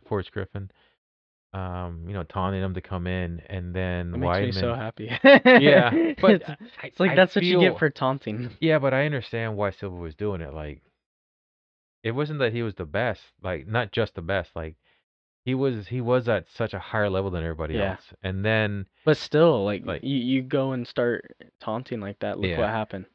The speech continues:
Speaker 1: I think he was just getting bored. Like, I
Speaker 2: Yeah.
Speaker 1: really think he was, like, I forgot what, how many fights he wins, what, sixteen in a row or something? Like,
Speaker 2: Yeah.
Speaker 1: he goes, "Dude, I've won, like, thirteen straight, you know, K Os or T K Os,"
Speaker 2: Yeah.
Speaker 1: you know? Um, I've had the best. Like, he beat, um,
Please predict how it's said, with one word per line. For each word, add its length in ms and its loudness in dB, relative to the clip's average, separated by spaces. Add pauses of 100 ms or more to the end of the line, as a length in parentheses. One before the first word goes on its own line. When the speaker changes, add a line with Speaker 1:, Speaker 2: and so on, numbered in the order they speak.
(140)
Speaker 1:
I 100 -10
think 180 -4
he 80 -6
was 80 -4
just 140 -4
getting 180 -2
bored. 420 -2
Like, 200 -10
I 60 -6
Speaker 2:
Yeah. 40 -2
Speaker 1:
really 320 0
think 220 -6
he 140 -4
was, 160 -4
like, 260 -2 (640)
I 60 -20
forgot 260 -10
what, 140 -4
how 120 -2
many 200 -2
fights 320 -6
he 80 -8
wins, 280 -8 (120)
what, 200 -12
sixteen 320 -8
in 120 -8
a 40 -8
row 140 -4
or 80 -6
something? 200 -6
Like, 260 -4
Speaker 2:
Yeah. 240 -2 (160)
Speaker 1:
he 80 -8
goes, 60 -8
"Dude, 180 4
I've 100 4
won, 140 0
like, 220 -2 (140)
thirteen 520 2
straight, 440 0 (520)
you 140 -6
know, 380 -2 (460)
K 180 2
Os 280 2
or 80 -2
T 180 -2
K 220 -2
Os," 100 2
Speaker 2:
Yeah. 200 2
Speaker 1:
you 80 -2
know? 260 -2 (800)
Um, 420 0
I've 160 -2
had 180 -2
the 80 -10
best. 300 2
Like, 140 -2
he 220 -6
beat, 240 -6
um, 500 -8